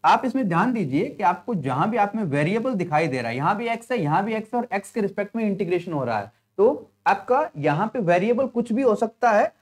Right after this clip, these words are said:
तो ये बीटा फंक्शन ही कहलाएगा। जैसे अपन ने मान लीजिए इस तरह से आ गया, एक वेरिएबल अपन ने चेंज कर दिया, ज़ीरो से वन y की पावर M minus वन, वन minus y की पावर N minus वन डी वाई, तो ये भी हमारा क्या होगा, बीटा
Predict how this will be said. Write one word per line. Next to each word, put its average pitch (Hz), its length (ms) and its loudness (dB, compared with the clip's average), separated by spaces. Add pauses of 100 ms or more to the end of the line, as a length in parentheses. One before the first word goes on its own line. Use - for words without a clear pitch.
(180)
तो 285 260 0 (100)
ये 254 80 0
बीटा 180 280 2
फंक्शन 233 360 0
ही 226 180 2
कहलाएगा। 139 540 2
जैसे 196 260 -2
अपन 220 240 0
ने 226 80 0
मान 202 240 0
लीजिए 147 280 -2
इस 214 240 -4
तरह 220 180 -2
से 214 140 -4
आ 151 140 2
गया, 143 260 -2 (380)
एक 180 120 -2
वेरिएबल 226 400 2
अपन 214 200 0
ने 214 80 0
चेंज 202 300 0
कर 139 140 0
दिया, 160 200 -2
ज़ीरो 185 260 0
से 208 160 -4
वन 175 300 -2
y 165 280 2
की 202 220 -6
पावर 143 420 -2 (100)
M 180 160 -2
minus 147 400 -2
वन, 120 300 -4 (340)
वन 208 320 2
minus 170 440 0
y 160 240 2
की 170 120 -6
पावर 151 340 0
N 135 180 -2
minus 113 360 -6
वन 233 240 0 (280)
डी 170 220 0
वाई, 160 240 2
तो 196 140 -4
ये 185 180 2
भी 285 120 2
हमारा 220 380 2
क्या 220 200 -2
होगा, 185 320 0 (400)
बीटा 165 440 2